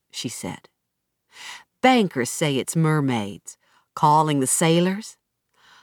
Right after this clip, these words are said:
Lots of them claim to have heard it. It's not like wind or anything.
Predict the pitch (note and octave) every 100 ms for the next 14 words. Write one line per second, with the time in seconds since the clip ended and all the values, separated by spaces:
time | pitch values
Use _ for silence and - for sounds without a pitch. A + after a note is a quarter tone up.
0 | _ B2+ C#3+ E3+ - F#3+ G3+ G3+ - G#3+
1 | G#3+ F#3+ F3+ G3 D#3 G3 C4+ G3+ - _
2 | _ _ _ _ _ _ _ - - -
3 | G#3+ - E4 E4+ - F#3+ D#3+ D3 D3 F3
4 | D3+ C3 A2 - A#2+ C3+ C3 A#2+ C3 A#2+
5 | C#3